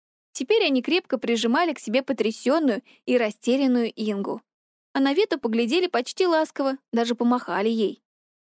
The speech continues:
И вот, наконец, она увидела мужчину и женщину, которые стояли чуть подаль и смотрели на Вету такими любящими и радостными глазами, что у неё защемило сердце.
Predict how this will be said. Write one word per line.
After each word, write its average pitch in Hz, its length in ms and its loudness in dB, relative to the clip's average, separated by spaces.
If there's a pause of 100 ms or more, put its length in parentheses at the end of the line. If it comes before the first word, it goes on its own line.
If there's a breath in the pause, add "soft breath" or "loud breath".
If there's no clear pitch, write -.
(280)
И 240 120 2
вот, 262 320 0
наконец, 247 720 0 (640)
она 247 340 2
увидела 285 460 0
мужчину 254 500 2
и 240 40 2
женщину, 254 540 0 (220 soft breath)
которые 254 380 0
стояли 311 420 0
чуть - 280 -4
подаль 254 520 0
и 240 80 -4
смотрели 339 480 0
на 269 180 2
Вету 269 340 0 (280 soft breath)
такими 294 560 0
любящими 247 680 0
и 269 80 2
радостными 247 480 0
глазами, 285 580 2 (300 soft breath)
что - 160 -2
у 247 40 4
неё 240 300 4
защемило 254 560 2
сердце. - 600 -6